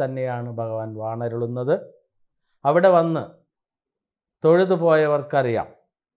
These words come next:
ഭഗവാന്റെ ചൈതന്യത്തിൻ്റെ ശക്തി.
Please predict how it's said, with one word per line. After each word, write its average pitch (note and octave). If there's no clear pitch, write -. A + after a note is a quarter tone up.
ഭഗവാന്റെ C#3
ചൈതന്യത്തിൻ്റെ B2
ശക്തി. D3